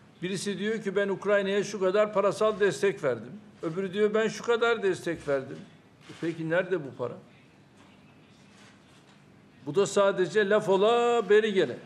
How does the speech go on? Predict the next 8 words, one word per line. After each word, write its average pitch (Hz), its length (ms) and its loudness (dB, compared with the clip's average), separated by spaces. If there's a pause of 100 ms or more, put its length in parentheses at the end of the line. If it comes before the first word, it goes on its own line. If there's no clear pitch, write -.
(800)
Tercümeleri 151 580 -2
inşallah 151 480 -2
doğru 151 220 -6
yapıyoruz. 120 420 -10 (4000)
E, 120 140 -6
bu 156 80 -4
da 240 120 8
sıkıntılı. 202 600 0